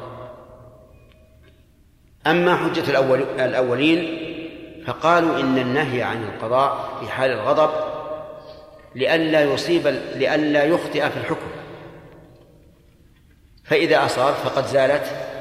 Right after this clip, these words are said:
فقد زالت العلة فينفذ. وهذا هو المشهور من مذهب الإمام أحمد، أنه إذا خالف فأصاب فالحكم نافذ ولا يحتاج إلى إعادة القضية.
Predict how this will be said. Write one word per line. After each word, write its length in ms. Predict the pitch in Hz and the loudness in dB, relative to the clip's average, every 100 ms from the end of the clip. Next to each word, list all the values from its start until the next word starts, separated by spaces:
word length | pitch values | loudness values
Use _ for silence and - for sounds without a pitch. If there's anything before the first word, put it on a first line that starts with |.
| - - - - - - - - | -12 -14 -18 -20 -20 -20 -12 -6
فقد 180 | 127 127 | -4 -2
زالت 340 | 120 143 139 | 0 2 0
العلة 400 | 143 160 135 98 - - - - | 0 0 0 -4 -6 -12 -14 -4
فينفذ. 420 | 151 170 143 - - - - - - - - - - - - | 4 4 4 0 -4 -6 -8 -12 -14 -16 -18 -20 -20 -12 0
وهذا 340 | 131 151 147 | 2 4 4
هو 100 | 131 | 4
المشهور 460 | 131 120 139 147 135 | 2 0 0 0 0
من 60 | |
مذهب 200 | 131 123 | -2 -2
الإمام 320 | 120 123 131 131 | -2 -2 0 -2
أحمد، 300 | 131 - - - - - - - - - - - - - - - | -4 -8 -10 -14 -16 -18 -18 -20 -20 -20 -20 -20 -20 -20 -18 -2
أنه 440 | 143 151 139 127 117 | 2 2 2 0 0
إذا 260 | 123 123 120 | 0 0 0
خالف 400 | 139 147 135 113 107 | 2 2 2 0 -2
فأصاب 580 | 107 117 113 143 165 170 - - | -2 -2 0 4 4 2 -2 -2
فالحكم 540 | 131 120 151 - 127 127 | -2 -2 -4 -4 -2 0
نافذ 440 | 131 131 117 143 - 110 | 0 0 0 -2 -4 -4
ولا 160 | 135 147 | 2 4
يحتاج 340 | 131 - 143 | 4 2 0
إلى 300 | 127 123 120 | 0 0 2
إعادة 280 | 127 143 113 | 2 0 -2
القضية. 440 | 110 113 98 90 | -6 -6 -8 -10